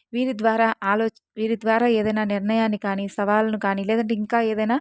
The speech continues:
ఒక మంచి మాటను కానీ ఎవరైనా కానీ తీసుకుంటే దాన్ని వాళ్ళు పాటిస్తే తప్పకుండా వారికి కూడా మంచి జరుగుతుందనే చెప్పుకోవాలి. ఇక అలాగే వీరి ఆలోచనలను ఎవరికీ కూడా బయటకు చెప్పరనమాట.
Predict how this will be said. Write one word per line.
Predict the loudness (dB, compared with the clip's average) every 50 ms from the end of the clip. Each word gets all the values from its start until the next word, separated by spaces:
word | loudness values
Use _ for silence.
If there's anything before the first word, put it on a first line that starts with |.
| _ _ _ -20 -16 _ -8
ఒక | -4 -2
మంచి | 0 0 0 0 0 -2 0 0
మాటను | 2 2 0 0 -2 -2
కానీ | 0 0 0 0 0 -2 -6 -6 _ _ _ _ _ -6
ఎవరైనా | -4 -2 0 2 2 2 2 2
కానీ | 2 0 0 -2 -4
తీసుకుంటే | -4 -6 -6 -6 -6 -6 -6 -4 -2 0 2 2 0 0 -4 _ _ _ _ -4
దాన్ని | 0 2 2 4 2 2 0 0 -2 -4 -6 _ -2
వాళ్ళు | 0 0 0 0
పాటిస్తే | -2 -2 -2 -2 -2 -4 -6 -6 -4 -4 -4 -4 -4 -6 _ -10
తప్పకుండా | -10 -8 -8 -8 -6 -4 0 0 0
వారికి | 2 2 0 0 -2 -4 _
కూడా | -4 -2 0 0 -2 -4 _ _ _ _ _ -8
మంచి | -6 -6 -4 -2 0
జరుగుతుందనే | 0 0 0 -2 -2 -4 -4 -2 -2 -2
చెప్పుకోవాలి. | -4 -4 -6 -8 -8 -6 -4 -4 -2 -2 -2 -4 _ -12 -20 _ _ -4
ఇక | 0 2
అలాగే | 2 4 4 2 4 2 2 0 0 -4 _ _ _
వీరి | -6 -4 -4 -4 -4 -4
ఆలోచనలను | -2 0 2 2 2 2 2 2 2 2 2 2 0 0 -2 0 2
ఎవరికీ | 2 2 2 2 0 0 -2
కూడా | -2 0 0 0 0
బయటకు | 0 0 -2 -2 -2 -2 -4 -6
చెప్పరనమాట. | -6 -6 -8 -6 -6 -4 -4 -2 -2 -2 -4 -4 -4